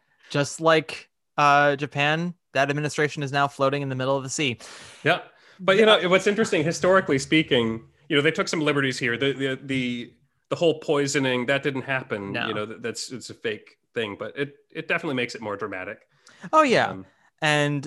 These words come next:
Speaker 1: that, that was one of those things where they kinda had to go, uh, "What are the events? How did the events come to be? Can we manipulate the coming to be of the event?" So the end result is still somewhat the same, even if how it happened isn't not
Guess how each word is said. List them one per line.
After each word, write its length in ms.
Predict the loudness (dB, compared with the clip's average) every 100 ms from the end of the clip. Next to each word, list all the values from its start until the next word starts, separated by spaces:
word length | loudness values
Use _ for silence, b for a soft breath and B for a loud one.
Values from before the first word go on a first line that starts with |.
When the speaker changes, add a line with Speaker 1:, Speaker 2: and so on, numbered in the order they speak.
| -4
Speaker 1:
that, 240 | 0 0 -2 -14 -18 -20 _ -20 _ _ -20
that 280 | -4 2 4
was 140 | 4
one 100 | 4
of 60 | 4
those 100 | 2
things 160 | -2 -2
where 80 |
they 80 | -2
kinda 300 | 0 0 0
had 220 | 0 -2
to 120 | -4 -2
go, 480 | 2 4 2 0 b b b b b _ 0
uh, 360 | 2 4 2 -2
"What 280 | -8 2 4
are 80 | 4
the 160 | 4 4
events? 440 | 4 2 0 -4
How 200 | 2 2
did 100 | 4
the 120 | 2
events 240 | 2 0 -2
come 200 | -4 -4
to 100 | -4
be? 380 | -4 -4 -6 b b _
Can 340 | -4 0 0 0
we 240 | 0 0
manipulate 800 | 0 0 0 -2 0 2 2 -2 _ _ _ _ -14
the 680 | -8 2 4 4 2 0 -4 _ _ _ _ _
coming 280 | -2 0 0
to 100 | -2
be 240 | 0 0
of 100 | 0
the 120 | 0 0
event?" 380 | 0 -2 -4
So 140 | -4 -2
the 200 | -2 -2
end 180 | 0 0
result 300 | 2 2 0
is 60 |
still 160 | -4 -2
somewhat 320 | -2 -2 -4
the 60 | -6
same, 260 | -6 -4
even 260 | -4 -4 -2
if 60 | 0
how 220 | 2 2
it 140 | 0
happened 420 | -4 -6 -4 -6 -6
isn't 200 | -8 -8
not 220 | -8